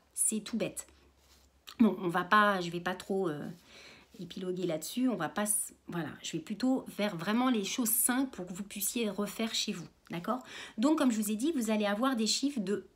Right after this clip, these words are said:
un, voyez, de un jusqu'à neuf,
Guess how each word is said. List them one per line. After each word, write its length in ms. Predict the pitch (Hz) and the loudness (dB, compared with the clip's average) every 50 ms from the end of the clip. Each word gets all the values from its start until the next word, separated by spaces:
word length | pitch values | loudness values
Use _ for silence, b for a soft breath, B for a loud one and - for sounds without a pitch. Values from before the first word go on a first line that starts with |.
| - - | -2 2
un, 260 | 185 190 208 302 349 - - - | 4 4 4 2 -2 -8 -12 -10
voyez, 260 | - 160 160 196 220 | -10 -8 -6 -4 -4
de 180 | 196 180 170 | -2 0 0
un 220 | 165 170 180 269 - - _ B B B B B B B B B B B _ _ _ - - | 0 0 -2 -4 -6 -10 _ B B B B B B B B B B B _ _ _ -8 -4
jusqu'à 380 | 180 202 262 262 - - 226 | 0 0 0 0 2 2 2
neuf, 500 | 190 160 147 175 220 - - - - - | 2 2 0 0 -4 -6 -10 -16 -18 -18